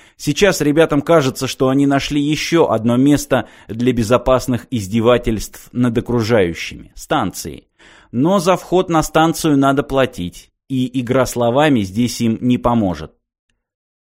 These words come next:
«Так и вы антисемиты», тупо повторил парень. «Да?» Мартин посмотрел на него еще раз.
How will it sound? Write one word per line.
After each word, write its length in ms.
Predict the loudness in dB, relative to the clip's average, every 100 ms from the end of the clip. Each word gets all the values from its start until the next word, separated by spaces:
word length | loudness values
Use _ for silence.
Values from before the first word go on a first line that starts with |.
| _ _ -2
«Так 240 | -2 2
и 120 | 2
вы 240 | 4 6 6
антисемиты», 1120 | 4 2 -2 2 4 6 4 4 -2 -8 -14 _ _ _ -4
тупо 240 | -2 -2
повторил 500 | -4 -2 -2 -2 -2
парень. 360 | -2 -4 -4 -12 _ -4
«Да?» 440 | 2 4 2 -4 _ _ _ _ _ _ _ _ _
Мартин 380 | 0 2 2 0
посмотрел 520 | 0 2 2 2 2
на 100 | 2
него 320 | 2 2 2
еще 380 | 2 0 0 0
раз. 360 | 0 -2 -8